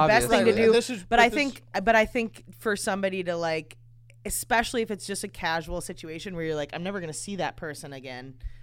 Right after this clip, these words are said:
Speaker 1: then
Speaker 3: But
Speaker 1: I
Speaker 3: I
Speaker 1: don't
Speaker 3: would, like,
Speaker 1: really
Speaker 3: "Oh,
Speaker 1: think
Speaker 3: I, I
Speaker 1: it's
Speaker 3: have
Speaker 1: that
Speaker 3: a kid."
Speaker 1: bad.
Speaker 3: I would, I would, it would kill me to know. I got a kid out there.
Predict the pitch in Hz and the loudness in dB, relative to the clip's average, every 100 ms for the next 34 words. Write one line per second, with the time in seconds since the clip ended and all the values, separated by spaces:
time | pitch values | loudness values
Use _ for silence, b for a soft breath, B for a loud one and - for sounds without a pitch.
0 | b 160 170 202 226 214 202 180 180 180 | b -4 0 2 4 4 2 2 2 2
1 | - 196 240 165 147 180 147 165 196 185 | 2 2 2 -2 -2 -2 0 2 2 2
2 | 185 - 185 180 151 151 170 165 - 220 | 0 2 0 -2 -8 -6 -4 -4 -2 -2
3 | 180 156 147 - 175 262 170 - 180 143 | 0 -2 -4 -4 -6 -8 -10 -8 -4 -4
4 | 107 117 95 110 | -4 -8 -12 -12